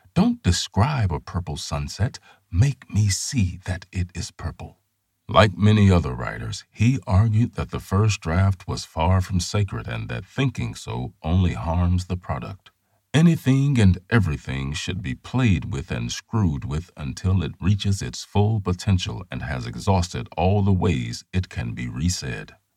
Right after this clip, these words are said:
Although he did a lot of rewriting, that doesn't mean he found it to be an easy task to do. It was very painful, but its importance outweighed the pain. He would know it was finished when he felt he couldn't do anything more to it.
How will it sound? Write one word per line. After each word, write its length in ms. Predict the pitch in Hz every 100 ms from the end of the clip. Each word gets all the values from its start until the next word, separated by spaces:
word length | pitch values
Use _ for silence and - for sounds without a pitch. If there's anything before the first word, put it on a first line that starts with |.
| _
Although 320 | 62 62 120
he 180 | 117 117
did 320 | 62 95 127
a 80 | 92
lot 240 | 62 60 60
of 160 | 60
rewriting, 600 | 62 58 57 60 69 78 -
that 260 | 107 104
doesn't 400 | 98 98 101 90
mean 360 | 73 82 90 87
he 160 | 65
found 440 | 64 - 71 80 85
it 120 | -
to 100 | -
be 220 | - 80
an 120 | 80
easy 320 | 131 76 85 110
task 640 | - 98 - - - _
to 100 | -
do. 360 | 69 92 82 60 - _ _ _ _
It 160 | - 90
was 220 | 110 -
very 300 | 135 95 107
painful, 580 | 98 123 127 82 - 104
but 280 | - 120 - - -
its 180 | -
importance 800 | 127 62 - 120 101 - 57 - - -
outweighed 720 | 85 98 85 76 82 92 90
the 80 | 92
pain. 560 | - 67 58 55 98 - _ _ _ _ _ _
He 200 | - 190
would 200 | 185 -
know 220 | 127 147
it 140 | 131 -
was 240 | 71 -
finished 580 | - 147 101 - 87 -
when 160 | 71 62
he 140 | 67
felt 340 | - 110 -
he 140 | 80 62
couldn't 480 | - 69 67 64 -
do 240 | 120 82
anything 560 | - 62 60 - 60 58
more 240 | 123 120
to 280 | 95 67 60
it. 160 | -